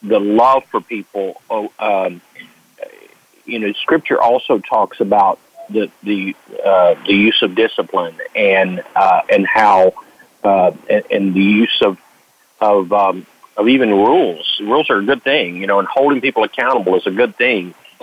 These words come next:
And so, uh, love without discipline is, is, uh, is chaos. And, um, and, and so,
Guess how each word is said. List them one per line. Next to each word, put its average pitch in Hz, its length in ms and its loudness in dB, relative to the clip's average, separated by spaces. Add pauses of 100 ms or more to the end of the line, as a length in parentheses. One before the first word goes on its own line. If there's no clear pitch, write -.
(320)
And 107 500 2
so, 107 300 2 (500)
uh, 101 260 2 (2000)
love 127 480 4
without 113 640 0 (160)
discipline 101 800 -4
is, 101 340 -2 (560)
is, 98 380 -2
uh, 92 240 4
is 95 260 0
chaos. - 540 0 (280)
And, 95 420 0 (120)
um, 87 400 2 (760)
and, 98 100 -8 (120)
and 110 160 2 (100)
so, 104 360 4